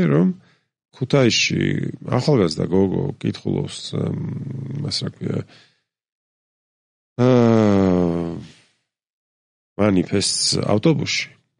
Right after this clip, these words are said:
და იქ, ესე იგი, Facebook-ის კომენტარებში ბოტების და, აი, რა, ტროლების გვერდზე ხედავ, შენ კოლეგა როგორ წესო,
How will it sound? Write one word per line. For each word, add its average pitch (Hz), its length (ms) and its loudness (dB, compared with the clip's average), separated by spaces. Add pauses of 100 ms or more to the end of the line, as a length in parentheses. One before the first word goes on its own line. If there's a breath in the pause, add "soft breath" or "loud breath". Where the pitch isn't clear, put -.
და 156 100 2
იქ, 127 220 2 (800)
ესე - 200 -6
იგი, - 180 -4
Facebook-ის 113 540 -2
კომენტარებში 104 720 0 (400)
ბოტების 101 560 -2 (220)
და, - 240 -12
აი, - 200 -8
რა, - 200 -6
ტროლების 95 580 -2 (840)
გვერდზე 131 460 0 (580)
ხედავ, 107 340 2 (180)
შენ 135 440 0
კოლეგა 95 600 2
როგორ 90 260 -4
წესო, 127 360 -2